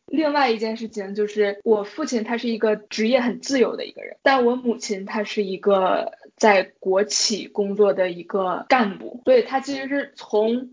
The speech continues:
男人的岗位里摸爬滚打成长上来，然后包括要经常陪领导喝酒，和一群男领导在一起，喝多了之后被男领导送回家，然后被我爸爸看到，然后我爸爸出于嫉妒和各种男子主义的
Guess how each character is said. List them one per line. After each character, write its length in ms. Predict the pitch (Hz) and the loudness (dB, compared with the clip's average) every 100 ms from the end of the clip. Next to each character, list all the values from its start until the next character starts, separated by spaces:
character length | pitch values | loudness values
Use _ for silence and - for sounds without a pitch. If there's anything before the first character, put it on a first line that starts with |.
| _ | _
男 480 | - 208 190 214 262 | -4 0 0 0 2
人 300 | 233 202 208 | 2 2 2
的 160 | 214 | 2
岗 400 | 214 - 202 - 196 | 2 -2 -2 -2 -2
位 180 | 220 | -2
里 220 | 202 175 117 | -2 -6 -10
摸 260 | 214 226 | -4 -4
爬 320 | 233 - 190 | -4 -8 -10
滚 320 | 196 - 185 208 | -8 -10 -8 0
打 300 | 196 - - _ | 0 0 -8 _
成 240 | - 196 208 | -10 -4 2
长 200 | 208 196 | 2 0
上 160 | 202 | -10
来， 200 | - 52 _ | -8 -14 _
然 160 | 190 185 | -4 -2
后 260 | 233 202 | -2 -2
包 220 | 196 220 | 0 0
括 240 | 208 - 202 | 0 0 0
要 160 | 202 | 0
经 240 | 202 226 233 | -2 -4 -4
常 300 | - 185 202 | -4 -8 -10
陪 440 | - 190 180 185 214 | -8 -4 -2 -2 2
领 200 | 202 202 | 2 4
导 160 | 202 | 2
喝 220 | - 202 | 2 -4
酒， 340 | 190 196 - - | -2 -4 -4 -10
和 200 | - 202 | -4 -2
一 140 | 196 220 | 0 -2
群 300 | - 202 208 | -2 -2 2
男 200 | 190 226 | 4 4
领 160 | 214 | 4
导 220 | 214 185 | 2 0
在 220 | - 196 190 | -4 -6 -8
一 60 | |
起， 400 | 185 - 190 - - | -10 -14 -14 -14 -12
喝 220 | - 220 | 2 6
多 160 | 214 | 6
了 120 | 208 208 | 6 4
之 140 | 208 | -2
后 160 | 208 208 | -4 -6
被 240 | 214 208 | -4 -4
男 260 | 202 180 214 | -6 -8 -8
领 160 | 208 | -6
导 240 | 214 185 208 | -4 -6 -6
送 240 | - 214 | -6 -6
回 140 | 202 | -8
家， 300 | 185 196 180 | -6 -4 -4
然 120 | 185 190 | -6 -8
后 80 | |
被 140 | 190 214 | -2 -2
我 100 | 208 | -2
爸 200 | 220 196 | -4 -4
爸 120 | 190 | -8
看 300 | 175 - 190 | -16 -16 -12
到， 220 | 185 170 - | -10 -10 -6
然 140 | 185 | -8
后 140 | 196 | -4
我 100 | 196 | -4
爸 160 | - 202 | -2 -4
爸 100 | 190 | -4
出 240 | 190 - 208 | -8 0 0
于 120 | 202 | 0
嫉 260 | - 233 | -2 0
妒 180 | 208 190 | 0 -2
和 180 | - 190 | 0 0
各 180 | 190 214 | 4 4
种 220 | 202 180 | 4 0
男 180 | 190 196 | -2 -2
子 100 | 208 | -4
主 140 | 190 | -6
义 120 | 175 | -4
的 280 | 196 185 170 | 2 4 4